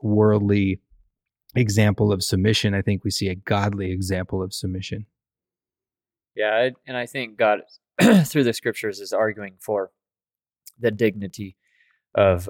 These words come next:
Speaker 2: a, a woman. Um, and at the end of the day, we all submit to and authority. Well, hey, this is our episode. I guess we'll see, you know, if we get any feedback from it, but, uh, it's, this is the word of God and we are sticking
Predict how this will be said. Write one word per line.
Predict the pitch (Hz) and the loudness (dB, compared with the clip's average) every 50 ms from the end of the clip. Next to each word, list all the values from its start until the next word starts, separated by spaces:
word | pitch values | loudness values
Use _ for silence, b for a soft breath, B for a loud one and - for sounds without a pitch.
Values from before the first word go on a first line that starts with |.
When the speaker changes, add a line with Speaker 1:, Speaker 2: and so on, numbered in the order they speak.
| _ - | _ -4
Speaker 2:
a, | 107 101 - - - | -4 -4 -4 -4 -4
a | - 101 95 | -4 -4 -4
woman. | 92 98 95 92 92 90 90 87 _ _ b b b b b b b b _ _ | -4 -6 -6 -4 -6 -6 -8 -10 _ _ b b b b b b b b _ _
Um, | - 101 95 95 95 90 85 | -4 -4 -2 -2 -4 -6 -6
and | 107 110 113 | -2 0 0
at | 113 - | 0 0
the | 117 110 | 0 -4
end | 107 101 | -4 -4
of | 98 | -4
the | 101 98 95 | -6 -6 -2
day, | 98 104 104 104 101 98 | 0 0 2 2 0 0
we | 95 104 104 101 | 0 0 -2 2
all | - 113 110 107 104 101 | 4 4 6 6 6 2
submit | 95 - - 101 85 95 95 92 85 _ - | 0 -6 -10 -10 -10 -12 -12 -12 -12 _ -16
to | - 101 95 90 90 90 87 - _ _ _ _ _ _ _ _ 107 | -12 -10 -8 -8 -8 -10 -12 -14 _ _ _ _ _ _ _ _ -14
and | 98 90 90 | -14 -12 -12
authority. | 85 - - 101 95 90 87 - - 87 82 _ _ _ _ _ _ _ - - - _ - | -14 -10 -6 -6 -4 -4 -6 -8 -12 -16 -16 _ _ _ _ _ _ _ -16 -16 -14 _ 2
Well, | 123 139 151 147 b b b b b b _ - | 4 4 4 4 b b b b b b _ 0
hey, | 156 160 156 131 113 | 2 2 4 2 2
this | 110 139 143 - - | 0 0 -2 0 -2
is | 151 131 | 0 2
our | 135 131 123 | 4 4 6
episode. | 131 139 135 135 123 - 143 143 143 135 | 4 4 2 0 -4 0 2 2 4 4
I | 120 104 | 2 2
guess | 107 117 113 - - | 2 -2 -2 -4 -6
we'll | 117 117 107 | -8 -8 -8
see, | - - 123 120 131 127 117 107 104 _ _ | -8 -8 -6 -6 -6 -6 -6 -10 -12 _ _
you | 113 110 | -20 -16
know, | 104 104 107 107 | -14 -12 -12 -12
if | 107 - | -10 -10
we | 104 104 | -10 -10
get | 98 110 95 | -10 -12 -20
any | 104 98 | _ _
feedback | _ 117 117 117 104 107 95 92 - _ | _ -18 -18 -12 -8 -6 -6 -6 -8 _
from | - 98 95 113 | -14 -14 -14 -14
it, | 120 - _ | -20 -20 _
but, | - 107 101 98 - _ _ _ - | -8 -6 -6 -6 -8 _ _ _ -14
uh, | 101 98 98 95 98 98 | -12 -10 -10 -10 -10 -10
it's, | 101 - - - | -10 -10 -10 -12
this | _ 110 110 - - | _ -18 -16 -16 -12
is | 107 101 104 | -10 -10 -10
the | 98 | -6
word | 98 110 110 104 | -4 -4 -2 -2
of | 98 92 | -2 -2
God | 110 104 107 117 123 120 | 0 2 2 2 2 0
and | 107 95 98 92 | -2 -6 -6 -8
we | 90 104 107 104 | -6 -4 -2 -2
are | 87 87 87 82 | -2 -2 -4 -6
sticking | - - - - - 120 113 - - 104 98 | -8 -10 -10 -10 -8 -10 -12 -10 -12 -20 _